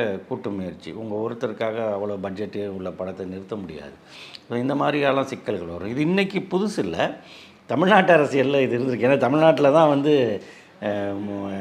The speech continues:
முதன் முதலில் வந்து இந்தியாவிலேயே ஒரு நடிகர் சட்டமன்ற உறுப்பினர் ஆனார் அப்படின்னா அது வந்து எஸ் எஸ் ராஜேந்திரன் அப்படின்னு தமிழ்நாட்டுல, அதான் தமிழ்நாட்டுல இந்த லட்சிய நடிகர் என்று சொல்லப்பட்ட எஸ் எஸ் ஆர்.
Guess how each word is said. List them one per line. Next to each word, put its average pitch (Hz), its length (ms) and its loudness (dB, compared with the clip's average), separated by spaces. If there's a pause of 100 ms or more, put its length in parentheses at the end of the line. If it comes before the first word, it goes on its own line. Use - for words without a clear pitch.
(260)
முதன் 123 280 2
முதலில் 170 380 4
வந்து 139 280 0
இந்தியாவிலேயே 131 680 0
ஒரு 117 320 -4
நடிகர் 139 500 -4 (380)
சட்டமன்ற 131 520 0
உறுப்பினர் 107 440 -4
ஆனார் 95 320 -6 (100)
அப்படின்னா 101 440 -6 (100)
அது 95 200 -6
வந்து 92 260 -6 (720)
எஸ் 120 180 -4
எஸ் 135 220 -2
ராஜேந்திரன் 87 560 -4 (220)
அப்படின்னு 98 400 -10
தமிழ்நாட்டுல, 104 640 -8 (380)
அதான் 101 320 -8
தமிழ்நாட்டுல 107 480 -8
இந்த 101 280 -8
லட்சிய 104 360 -6
நடிகர் 104 340 -8
என்று 92 180 -14
சொல்லப்பட்ட 92 480 -14 (420)
எஸ் 127 180 -2
எஸ் 139 180 -2
ஆர். 87 140 -10